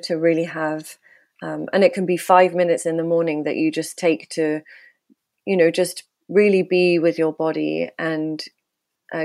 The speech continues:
give it gratitude. You can do medita-, you know, scans, body scans, and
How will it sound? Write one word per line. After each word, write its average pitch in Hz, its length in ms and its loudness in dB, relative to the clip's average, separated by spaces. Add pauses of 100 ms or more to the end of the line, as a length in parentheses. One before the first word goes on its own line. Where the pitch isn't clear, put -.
give 175 140 0
it 170 60 4
gratitude. 170 360 0
You 170 100 -2
can 170 100 -2
do 175 120 0
medita-, 165 480 -2
you 180 100 -4
know, 147 120 -4
scans, 160 520 -4
body 170 300 -4
scans, 156 640 -4
and 151 300 -10